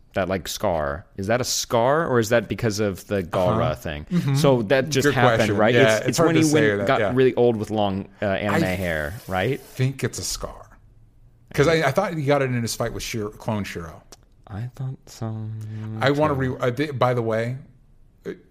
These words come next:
Speaker 2: i-, if you have the time, maybe rewatch before you get to the season, 'cause they pull some, like, deep cut references that I was
Speaker 1: Yeah.
Speaker 2: like, "Oh, fuck, I don't even know."
Speaker 1: Yeah, not a clue.
Speaker 2: Yeah,
Speaker 1: Like, literally
Speaker 2: I don't even
Speaker 1: no
Speaker 2: remember.
Speaker 1: idea.
Speaker 2: I have the vaguest memory of this.
Speaker 1: I'm just waiting for someone in the chat to maybe give us a little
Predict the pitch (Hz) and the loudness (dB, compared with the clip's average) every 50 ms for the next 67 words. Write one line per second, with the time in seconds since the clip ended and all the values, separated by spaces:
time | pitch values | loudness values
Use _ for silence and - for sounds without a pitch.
0 | - - _ - 175 - - 160 147 170 - 143 117 123 117 101 110 107 113 127 | -20 -20 _ -14 -12 -8 -6 -6 -6 -6 -6 -6 -6 -4 -4 -6 -4 -6 -6 -8
1 | 123 - 113 107 104 101 101 104 - - 110 104 104 107 101 104 95 90 98 104 | -6 -4 -4 -4 -4 -6 -6 -8 -10 -10 -8 -6 -6 -6 -6 -6 -8 -10 -10 -8
2 | 104 101 101 95 90 90 85 92 104 - - - - - - - _ - - 110 | -8 -6 -6 -6 -8 -8 -8 -8 -10 -12 -14 -16 -16 -20 -20 -20 _ -12 -10 -10
3 | 101 - - 110 104 101 98 95 101 98 - 92 98 92 - 110 101 87 95 82 | -8 -6 -4 -2 0 0 0 -2 -4 -6 -6 -6 -10 -8 -6 -6 -8 -8 -8 -10
4 | - 85 101 101 101 - - 120 107 98 - - 98 90 87 87 82 - - - | -10 -6 -6 -6 -6 -4 -4 -4 -4 -4 -6 -6 -8 -6 -8 -10 -12 -14 -10 -8
5 | 98 101 101 98 - - - 107 - - - 92 95 - - 107 - - 110 101 | -8 -8 -8 -10 -10 -8 -6 -6 -6 -8 -10 -10 -10 -8 -8 -6 -4 -4 -4 -4
6 | - 107 95 90 - 98 90 - - - 98 92 85 - - - 92 85 - - | -2 -2 -2 -2 -2 -4 -4 -6 -8 -6 -6 -6 -6 -6 -6 -6 -6 -6 -6 -10
7 | 92 92 90 90 85 85 85 80 82 85 85 85 82 - - 107 107 104 95 92 | -10 -8 -8 -8 -8 -8 -8 -8 -8 -8 -8 -10 -10 -10 -6 -4 -2 0 0 0
8 | 82 113 117 110 104 - - 120 104 95 95 117 107 101 98 92 120 113 92 113 | 0 0 0 0 0 -2 0 0 0 2 2 4 4 4 6 6 4 4 2 2
9 | 123 123 117 110 113 113 110 104 107 113 110 107 104 98 98 101 101 101 104 104 | 2 2 4 4 4 4 4 2 2 2 2 2 4 4 4 2 2 4 2 2
10 | - 107 104 107 107 - - 104 113 - 110 104 92 104 98 95 92 92 - - | 2 2 0 0 0 -2 -4 -6 -4 -2 -4 -4 -2 -2 -4 -2 -2 -4 -4 -4
11 | 95 92 92 90 90 87 87 87 85 - - 113 117 113 127 127 113 104 117 110 | -6 -6 -6 -6 -6 -4 -4 -6 -6 -4 -4 -2 -2 0 -2 -2 -2 0 2 2
12 | 107 110 110 110 110 - - 113 101 - - 107 101 101 98 98 92 82 - - | 4 2 2 0 -2 -4 -6 -6 -6 -6 -4 -6 -4 -4 -4 -4 -6 -6 -6 -4
13 | - 95 92 - - - 90 85 82 80 78 82 87 87 92 90 98 95 92 85 | -4 -2 -4 -4 -6 -8 -8 -8 -6 -6 -6 -6 -6 -6 -6 -6 -6 -6 -6 -4
14 | 92 87 - - 90 90 90 87 87 82 80 78 - | -6 -8 -8 -8 -8 -6 -6 -4 -4 -6 -6 -8 -10